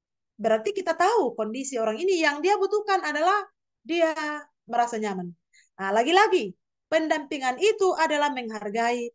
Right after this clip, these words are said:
perasaan orang. Lalu apa yang perlu kita lakukan? Misalnya,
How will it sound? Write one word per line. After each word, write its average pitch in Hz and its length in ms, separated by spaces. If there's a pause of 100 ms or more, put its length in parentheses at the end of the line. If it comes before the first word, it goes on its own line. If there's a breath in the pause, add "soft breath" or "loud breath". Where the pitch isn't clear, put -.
(100)
perasaan 190 640
orang. 180 240 (720 soft breath)
Lalu 233 320
apa 370 240
yang 349 160
perlu 311 160
kita 311 160
lakukan? 254 480
Misalnya, 196 480